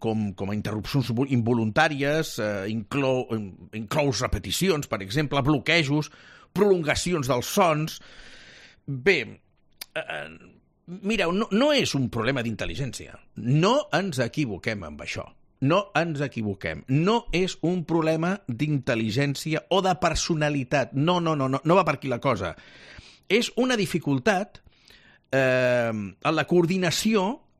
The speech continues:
motora de la parla amb una base neurològica. Això, eh, no sé si hi ha una base genètica davant d'això, hi ha estudis sobre, sobre el tema, no? Pa-, parlem d'això,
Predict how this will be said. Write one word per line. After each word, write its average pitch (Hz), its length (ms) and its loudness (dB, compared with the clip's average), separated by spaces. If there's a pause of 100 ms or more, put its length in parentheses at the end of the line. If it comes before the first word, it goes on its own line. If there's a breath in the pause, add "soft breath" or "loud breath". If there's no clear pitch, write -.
(200)
motora 190 600 2 (280)
de 147 200 2
la 151 140 0
parla 190 400 2 (680 soft breath)
amb 143 140 2
una 160 160 0
base 139 160 -2
neurològica. 85 720 -6 (720)
Això, 87 240 -6 (880)
eh, 90 140 -8 (800)
no 127 100 -10
sé 151 140 -4
si 160 160 -2
hi 147 40 4
ha 143 80 4
una 147 220 0
base 139 300 2 (160)
genètica 165 520 0
davant 147 220 2
d'això, 139 320 2 (560)
hi 127 120 -2
ha 160 120 0
estudis 107 360 -8
sobre, 85 360 -10
sobre 90 220 -10
el 80 100 -16
tema, - 160 -12
no? 117 140 -6 (720 loud breath)
Pa-, 185 100 2
parlem 262 300 0
d'això, - 260 0